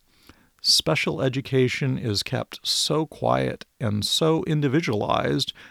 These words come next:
you don't have any context for how others are doing to give you some sort of idea of how you are doing. That is the power of this report. It is the best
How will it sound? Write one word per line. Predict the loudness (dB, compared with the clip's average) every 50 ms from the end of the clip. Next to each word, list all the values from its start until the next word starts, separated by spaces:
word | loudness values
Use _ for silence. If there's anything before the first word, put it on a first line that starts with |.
| -16 _ 0
you | 2 4
don't | 4 4 2 0
have | -4 -6 -4 0 2 2 2 2 0 -2
any | -2 2 2 2 2
context | 0 -2 -2 0 0 0 0 0 0 -2 -2 -2 -6 -6 -4
for | -2 0
how | 2 4 4 4 4 2 0
others | 0 2 4 4 4 4 4 4
are | 2 2 0
doing | 0 -2 -2 -2 -2 0 0 0 0 -2 -4 -8 -14 -10
to | -6 -2
give | 0 0 0
you | 2 2 2
some | 2 2 2 2 4 4 4 4
sort | 4 4 4 6 6
of | 6
idea | 6 4 4 4 4 4 4 6 4
of | 4 4 4 4 4
how | 4 4 6 6 6 4 2 0 _ _ _
you | -6 -2 0 2 4 4 4 4
are | 4 2 0 -2
doing. | -2 -2 -4 -4 -4 -4 -4 -4 -4 -6 -6 _ _ _ _ _ _ _ _ _ _ _ -20 -20 -20 _ _ _ _ -12
That | -8 -4 0 2 2 2 0 0
is | 0 0 0 0 -2
the | -4 -4
power | -4 -2 -2 0 0 0 -2 -4 -6
of | -6 -6
this | -6 -6 -6 -6
report. | -8 -8 -8 -8 -6 -6 -6 -8 -12 _ _ _ _ _ _ _ _ _ _ _ _ _ _ _ _
It | -6 -2 0
is | 0 2 2
the | 0 0
best | 2 4 4 4 4 2 0 -4 -6 -6